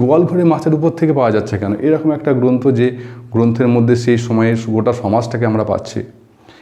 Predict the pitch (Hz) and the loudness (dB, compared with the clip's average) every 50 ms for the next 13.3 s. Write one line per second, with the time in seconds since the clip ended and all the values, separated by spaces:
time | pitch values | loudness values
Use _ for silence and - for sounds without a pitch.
0 | _ - 170 160 165 190 190 180 156 135 143 139 131 123 104 90 - - - - | _ 0 0 2 0 -2 -2 -2 0 -2 -2 0 2 2 0 0 -2 -6 -14 -18
1 | - - - 147 160 160 175 151 127 117 117 143 151 147 147 147 - 123 123 120 | -10 -2 0 2 4 4 4 4 2 2 2 2 2 2 0 0 0 -2 -2 -2
2 | - - 147 139 143 135 - - 127 127 117 - - 101 95 98 107 107 107 113 | -2 -2 0 0 0 0 0 0 0 0 0 0 -2 -2 0 0 0 0 0 0
3 | 123 123 120 131 123 113 110 107 - - 113 113 123 120 120 - 113 117 120 117 | 0 -2 -2 0 0 0 -2 0 -2 -2 0 0 0 0 0 0 0 0 0 2
4 | 117 113 113 110 113 - 131 117 120 117 - 120 - 123 117 117 - - 123 123 | 0 0 0 -2 -4 -6 -6 -6 -4 -4 -6 -4 -2 -2 -2 -2 -2 0 0 0
5 | 120 - 139 139 143 139 143 117 110 104 101 - - - - - - 107 107 110 | 0 0 0 0 2 2 0 0 0 0 -2 -2 -8 -16 -18 -6 -2 0 2 2
6 | 135 147 143 - - 147 135 117 110 117 123 123 143 143 143 143 143 143 113 120 | 2 0 0 0 0 0 0 2 2 0 2 2 4 4 4 4 2 2 0 2
7 | 139 165 165 165 - - 156 160 160 156 139 - - 147 139 - 123 117 117 139 | 2 2 2 2 2 2 4 4 4 4 2 0 -2 -4 -2 0 0 0 0 2
8 | 139 139 139 139 139 135 131 127 127 110 98 92 92 - - - - - - 127 | 2 2 2 2 2 0 0 0 0 0 0 -2 -2 -6 -14 -20 -10 -4 -2 -2
9 | 135 135 - 139 127 - 143 139 139 143 143 143 - - - - 123 120 127 120 | 0 0 0 -2 -2 0 0 0 0 0 -2 -4 -6 -14 -6 -2 0 2 2 2
10 | 107 107 - - 117 123 123 127 127 135 120 120 - 127 110 101 95 104 117 139 | 2 0 -2 -2 0 0 0 2 0 0 0 0 0 0 0 0 0 0 0 0
11 | 165 202 202 - - - - - 123 120 - 151 143 139 117 - - - 120 113 | 0 -2 -4 -8 -14 -18 -4 -4 -2 -2 0 0 2 2 2 0 -2 -2 0 0
12 | 117 123 120 120 104 107 131 135 98 98 82 85 - 87 87 - - - - - | 2 0 0 -2 -2 -2 -2 -2 -2 -4 -4 -4 -4 -4 -4 -4 -6 -8 -12 -18
13 | - - - - - - | -20 -20 -20 -16 -4 0